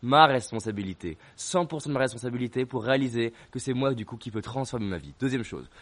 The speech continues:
Troisième chose, c'est être prêt à embrasser le pire. Si vous n'êtes pas prêt à embrasser le pire, vous ne pouvez pas vivre le meilleur. Si vous n'êtes pas prêt à être quitté,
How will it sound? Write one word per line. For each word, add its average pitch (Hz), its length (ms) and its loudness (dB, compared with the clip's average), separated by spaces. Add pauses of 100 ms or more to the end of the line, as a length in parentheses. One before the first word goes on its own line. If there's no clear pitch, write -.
Troisième 180 320 4
chose, 160 380 0 (260)
c'est - 120 -2
être - 180 0
prêt 147 460 2
à 113 60 2
embrasser 117 400 2
le 98 60 -4
pire. 87 400 -4 (240)
Si - 120 -12
vous 156 60 -2
n'êtes 160 100 2
pas 156 140 4
prêt 156 360 2
à 139 80 6
embrasser 120 320 0
le 120 60 -6
pire, 135 300 -2
vous 123 100 -2
ne 117 80 -4
pouvez 113 100 -6
pas 120 140 -2
vivre 123 260 -2
le 98 80 -4
meilleur. 98 400 -2 (280)
Si - 100 -8
vous 151 60 0
n'êtes 175 120 4
pas 147 120 6
prêt 156 500 2
à 113 120 4
être - 280 -4
quitté, 123 500 0